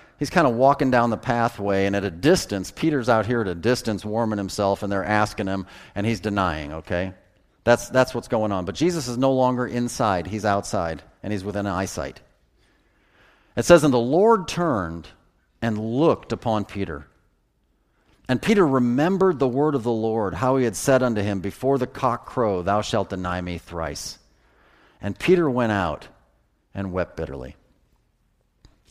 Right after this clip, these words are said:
Can you imagine that moment? So Peter's, you know, he, he got caught up in the moment. He was being foolish.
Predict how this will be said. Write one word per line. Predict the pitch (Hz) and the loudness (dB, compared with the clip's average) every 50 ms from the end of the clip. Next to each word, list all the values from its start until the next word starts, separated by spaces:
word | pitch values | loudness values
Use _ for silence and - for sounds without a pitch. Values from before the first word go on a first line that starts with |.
| - _ _ _ _ _ | -20 _ _ _ _ _
Can | - 151 170 | -4 -2 0
you | 180 | 2
imagine | 156 131 113 117 120 120 120 | 2 2 2 2 0 -2 -2
that | 117 113 - | -2 -2 -2
moment? | 95 92 95 98 101 92 - - _ _ _ _ _ _ _ _ _ _ _ _ | -4 -6 -6 -6 -6 -8 -10 -14 _ _ _ _ _ _ _ _ _ _ _ _
So | - - 147 | 0 2 2
Peter's, | - - 196 202 190 190 175 147 - - - - | 4 6 6 8 8 8 6 4 0 -6 -4 0
you | 147 143 | 2 2
know, | 135 127 127 | 4 4 4
he, | 131 143 143 | 4 2 2
he | - 135 156 | 2 0 4
got | 147 - 165 - - | 6 6 6 6 4
caught | - 175 175 170 | 6 6 8 8
up | 170 160 | 8 6
in | 160 151 | 6 4
the | 139 127 | 6 6
moment. | 127 131 135 139 135 131 123 | 6 6 6 6 6 4 4
He | 117 | 4
was | 110 107 101 - | 2 -2 -4 -6
being | - - 135 143 139 120 | -2 0 2 2 2 2
foolish. | - - - 143 143 143 135 131 127 - - - - | 0 0 2 2 4 6 6 6 6 4 0 -4 -8